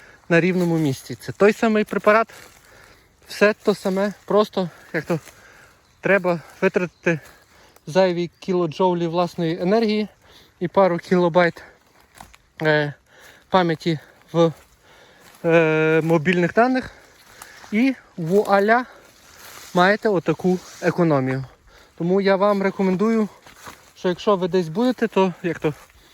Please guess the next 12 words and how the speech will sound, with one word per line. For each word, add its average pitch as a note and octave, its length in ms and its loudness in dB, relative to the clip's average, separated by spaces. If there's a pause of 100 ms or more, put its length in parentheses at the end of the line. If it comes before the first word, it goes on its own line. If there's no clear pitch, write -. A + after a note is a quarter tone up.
(1800)
постарайтесь A#3+ 760 0 (280)
зекономити, D#3+ 760 -2
тому D#3+ 220 -8
що D#3 220 -8 (720)
це G#3+ 160 2
не G#3+ 120 -4
так, A3+ 240 0
що F3+ 300 0 (100)
на F#3 120 2
вас F3+ 320 0
заробляє, E3 760 0 (760)
е, D#3 400 0